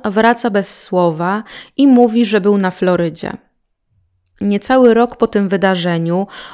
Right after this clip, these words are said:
Omata zostawia męża i razem z córką odchodzi od niego.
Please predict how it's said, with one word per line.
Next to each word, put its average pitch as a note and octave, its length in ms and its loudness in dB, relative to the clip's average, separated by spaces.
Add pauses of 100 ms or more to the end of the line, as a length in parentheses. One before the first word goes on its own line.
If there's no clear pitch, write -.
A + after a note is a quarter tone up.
Omata A#3+ 500 2
zostawia G#3+ 540 0
męża F3+ 480 -2
i G#3+ 200 0
razem B3 320 2
z - 120 -10
córką A3 440 0 (140)
odchodzi G#3+ 600 -4
od F3+ 180 -4
niego. F3 440 -6